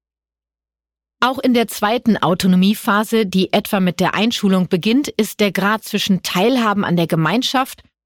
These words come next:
und Überforderung verbunden mit dem Bedürfnis nach viel Struktur, Orientierung und Sicherheit sehr, sehr schmal.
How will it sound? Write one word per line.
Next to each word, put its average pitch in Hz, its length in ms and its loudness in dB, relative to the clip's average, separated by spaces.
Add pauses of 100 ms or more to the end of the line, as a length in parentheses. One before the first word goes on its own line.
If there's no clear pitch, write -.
(220)
und 262 300 2
Überforderung 208 800 0
verbunden 196 560 0
mit 165 160 0
dem 165 140 0
Bedürfnis 180 600 0
nach 135 160 -2
viel 160 200 -2
Struktur, 202 680 0
Orientierung 226 840 0
und 220 200 0
Sicherheit 156 520 -2
sehr, 220 480 0
sehr 165 260 0
schmal. 139 420 -2